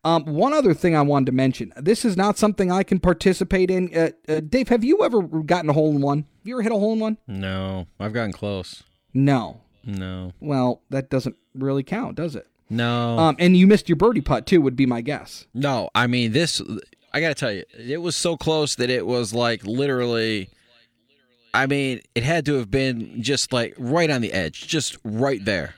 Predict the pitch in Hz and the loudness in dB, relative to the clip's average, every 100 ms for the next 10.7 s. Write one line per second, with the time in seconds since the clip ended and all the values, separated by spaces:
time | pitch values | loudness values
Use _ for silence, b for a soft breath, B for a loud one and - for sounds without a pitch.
0 | _ _ _ _ 127 127 127 135 131 117 | _ _ _ _ -4 -2 0 0 2 0
1 | - 107 98 101 - 78 82 76 - 76 | 0 -2 -2 -4 -4 -4 -4 -4 -4 -4
2 | - _ _ _ _ _ _ _ _ _ | -6 _ _ _ _ _ _ _ _ _
3 | _ _ _ _ _ _ _ _ _ _ | _ _ _ _ _ _ _ _ _ _
4 | 120 139 107 117 _ B B B - 147 | 0 0 0 -6 _ B B B -2 6
5 | 160 160 - - 139 135 135 _ 160 165 | 8 8 4 2 4 4 0 _ 2 2
6 | 139 139 240 302 247 202 208 202 196 180 | 2 0 0 2 0 0 0 2 0 -2
7 | - - _ _ _ _ _ _ _ - | -6 -18 _ _ _ _ _ _ _ 4
8 | 220 233 202 190 151 127 87 - 143 143 | 6 6 4 0 0 -2 -6 -8 -4 -2
9 | 196 220 202 190 160 123 87 120 _ _ | 0 0 0 2 0 -2 -6 -16 _ _
10 | _ - 135 135 127 127 120 | _ -4 0 2 2 2 0